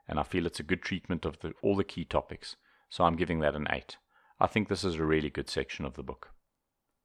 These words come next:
So overall, the book would be an eight out of ten for me. And even those ratings don't convey the ease and sheer joy of reading the book.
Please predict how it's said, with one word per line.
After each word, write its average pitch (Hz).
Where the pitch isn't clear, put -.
So 123
overall, 127
the 98
book 90
would 87
be 87
an 78
eight 78
out 73
of 71
ten 76
for -
me. 69
And 127
even 151
those 135
ratings 92
don't 90
convey 85
the 80
ease 87
and 76
sheer 98
joy 78
of 69
reading 71
the 69
book. -